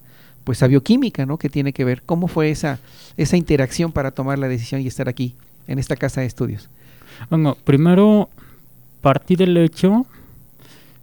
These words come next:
Speaker 2: de que todo lo que es la ciencia de las fermentaciones,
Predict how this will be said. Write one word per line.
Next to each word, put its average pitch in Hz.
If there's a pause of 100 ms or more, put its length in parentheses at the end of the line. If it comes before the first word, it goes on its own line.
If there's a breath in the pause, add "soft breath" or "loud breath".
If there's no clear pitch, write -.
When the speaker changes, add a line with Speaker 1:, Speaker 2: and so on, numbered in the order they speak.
(100)
Speaker 2:
de 123
que -
todo 190
lo 196
que -
es 156
la 170
ciencia 151
de 160
las 135
fermentaciones, 120